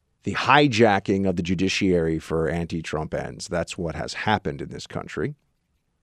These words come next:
It has slowed down Trump's agenda for people who are upset.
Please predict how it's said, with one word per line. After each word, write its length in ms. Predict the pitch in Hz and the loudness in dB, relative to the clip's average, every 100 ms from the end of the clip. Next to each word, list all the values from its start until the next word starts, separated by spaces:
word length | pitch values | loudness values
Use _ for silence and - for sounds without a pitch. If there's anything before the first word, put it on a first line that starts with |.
| _ _ _ - | _ _ _ -6
It 120 | 95 | -2
has 260 | 92 107 113 | 4 2 2
slowed 380 | - 104 92 | 2 4 4
down 440 | 87 87 80 78 76 _ _ _ _ - | 2 0 0 -4 -8 _ _ _ _ -6
Trump's 320 | 101 87 - | -4 -4 -4
agenda 540 | 82 80 80 90 127 - _ _ | -4 -4 0 0 0 -4 _ _
for 260 | - 90 | -8 -6
people 640 | 80 - 120 104 95 90 87 _ _ _ | -4 -2 0 0 0 -2 -6 _ _ _
who 240 | 95 98 | -2 2
are 320 | 90 90 90 78 | 4 4 2 0
upset. 560 | 82 - 101 135 - | -6 0 2 2 0